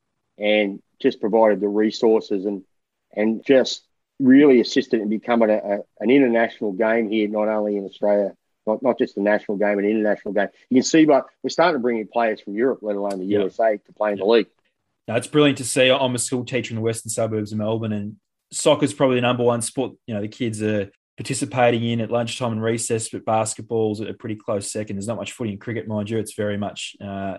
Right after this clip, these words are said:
Speaker 2: yeah, soccer and basketball. So I think the game will only continue to flourish. And I guess in closing,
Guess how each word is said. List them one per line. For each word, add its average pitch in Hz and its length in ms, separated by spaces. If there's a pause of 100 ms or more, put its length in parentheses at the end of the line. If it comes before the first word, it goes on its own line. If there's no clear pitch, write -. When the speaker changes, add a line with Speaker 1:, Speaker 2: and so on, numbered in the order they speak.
(120)
Speaker 2:
yeah, 92 140
soccer 104 320
and 95 100
basketball. 95 460
So 101 100
I - 20
think 104 140
the 104 40
game 98 460 (460)
will 107 100
only 101 140
continue 101 400
to 95 60
flourish. 98 520
And 95 200 (800)
I 147 60
guess 175 180
in 147 80
closing, 147 760